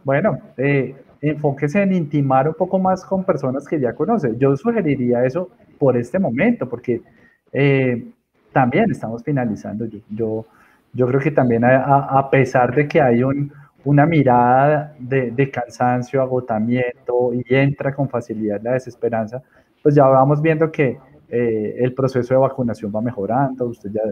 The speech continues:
ya, ya tiene chance de, de salir con los protocolos de bioseguridad. En esa medida, reencuéntrese con sus amigos del colegio. Eh, eh, ese ami-, no, solo tuve un amigo en el colegio, no importa, acérquese, en qué anda, y, y genere intimidad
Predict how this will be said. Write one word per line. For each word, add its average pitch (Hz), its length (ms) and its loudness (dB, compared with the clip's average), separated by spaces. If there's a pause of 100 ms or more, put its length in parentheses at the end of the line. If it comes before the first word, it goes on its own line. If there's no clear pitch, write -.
(100)
ya, 110 160 -2 (100)
ya 113 120 0
tiene 113 280 -4
chance 120 300 0
de, 123 200 4 (260)
de 135 180 6
salir 139 560 6
con 131 160 2
los 120 100 0
protocolos 120 560 2
de 147 120 6
bioseguridad. 117 960 2 (360)
En 139 140 2
esa 131 180 2
medida, 143 640 4
reencuéntrese 123 680 0
con 156 160 -6
sus 127 160 -10
amigos 107 340 -4
del 147 160 0
colegio. 107 600 -2 (420)
Eh, 110 680 0
eh, 113 280 -2
ese 123 260 2
ami-, 156 160 2
no, 151 240 2
solo 185 280 2
tuve 202 200 4
un 196 80 2
amigo 196 240 2
en 196 60 2
el 190 40 -6
colegio, 156 320 2
no 170 120 -2
importa, 208 600 0 (160)
acérquese, 185 640 0
en 131 160 -2
qué 147 160 2
anda, 165 460 0
y, 120 340 -2
y 139 80 -8
genere 151 380 2
intimidad 170 640 2